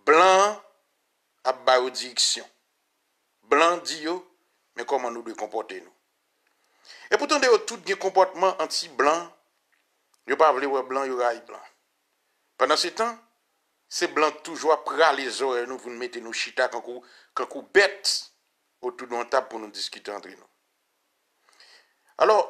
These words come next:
nivo ipokrizi sa la kay nan klas politik la, klas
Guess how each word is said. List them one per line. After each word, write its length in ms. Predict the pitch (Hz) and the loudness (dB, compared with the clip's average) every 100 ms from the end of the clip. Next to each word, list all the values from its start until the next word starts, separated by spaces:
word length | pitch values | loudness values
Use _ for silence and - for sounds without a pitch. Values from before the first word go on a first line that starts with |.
| - _ _ _ _ _ _ _ _ _ _ _ _ _ _ - | -6 _ _ _ _ _ _ _ _ _ _ _ _ _ _ -16
nivo 460 | 147 240 269 - 240 | -6 -2 -2 4 6
ipokrizi 720 | 233 - 240 - - 240 - | 4 4 4 6 0 -2 -4
sa 200 | 170 151 135 | 0 2 2
la 80 | 135 | 2
kay 240 | 123 120 - _ _ _ _ _ _ | 0 0 -4 _ _ _ _ _ _
nan 120 | 131 - | -6 0
klas 220 | 156 - - | -2 -2 -10
politik 420 | 127 127 - - | -12 -10 -12 -6
la, 140 | 139 165 _ _ _ _ _ _ _ _ _ _ _ - | -6 -6 _ _ _ _ _ _ _ _ _ _ _ 0
klas 220 | 196 196 | 0 0